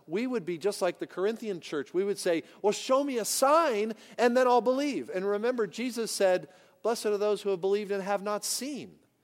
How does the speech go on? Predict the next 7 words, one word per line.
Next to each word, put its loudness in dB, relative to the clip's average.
We 0
live 4
by 0
faith, 0
not -4
by 0
sight. -4